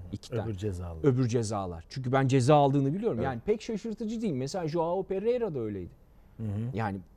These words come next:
Speaker 1: var
Speaker 3: Evet,
Speaker 1: bu adamın
Speaker 3: sert bir oyun.
Speaker 1: yapısı bu yani. Şaşırtıcı
Speaker 3: Gerçi
Speaker 1: değil.
Speaker 3: Rozier,
Speaker 1: Ben
Speaker 3: Joao
Speaker 1: öyle
Speaker 3: Pereira
Speaker 1: kötü
Speaker 3: çok
Speaker 1: niyetle git-, sarı
Speaker 3: sert
Speaker 1: kart
Speaker 3: oyuncu.
Speaker 1: göreyim. Öyle, ona kesinlikle
Speaker 2: Yok, ben de
Speaker 1: inanmıyorum.
Speaker 2: inanmıyorum canım.
Speaker 1: Rozier zaman zaman patlıyor yani. O acayip,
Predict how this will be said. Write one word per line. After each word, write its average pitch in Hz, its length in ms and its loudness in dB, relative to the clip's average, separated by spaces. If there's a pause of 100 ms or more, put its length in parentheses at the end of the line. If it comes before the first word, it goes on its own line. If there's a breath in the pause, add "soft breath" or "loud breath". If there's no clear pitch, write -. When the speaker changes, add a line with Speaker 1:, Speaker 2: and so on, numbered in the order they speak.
(120)
Speaker 1:
var 302 260 6
Speaker 3:
Evet, 494 120 6
Speaker 1:
bu 208 240 4
adamın 233 420 8
Speaker 3:
sert 196 100 -6
bir 190 40 -2
oyun. 185 160 -2
Speaker 1:
yapısı 302 440 4
bu 302 100 2
yani. 151 280 4
Şaşırtıcı 175 420 2
Speaker 3:
Gerçi 117 100 0
Speaker 1:
değil. 123 140 6
Speaker 3:
Rozier, 131 360 0
Speaker 1:
Ben 170 80 6
Speaker 3:
Joao 233 100 10
Speaker 1:
öyle 247 160 6
Speaker 3:
Pereira 131 160 2
Speaker 1:
kötü 269 260 8
Speaker 3:
çok 208 200 -2
Speaker 1:
niyetle 220 360 4
git-, 165 240 0
sarı 180 180 2
Speaker 3:
sert 110 100 4
Speaker 1:
kart 226 120 -2
Speaker 3:
oyuncu. 175 180 -2
Speaker 1:
göreyim. 214 220 -4
Öyle, 202 160 0
ona 208 260 2
kesinlikle 233 440 -4
Speaker 2:
Yok, 247 80 2
ben 285 40 -2
de 285 40 -4
Speaker 1:
inanmıyorum. 294 480 -2
Speaker 2:
inanmıyorum 101 480 -8
canım. 127 180 2
Speaker 1:
Rozier 269 280 4
zaman 208 360 6
zaman 247 400 4
patlıyor 170 480 4
yani. 104 200 0
O 104 180 0
acayip, 135 500 4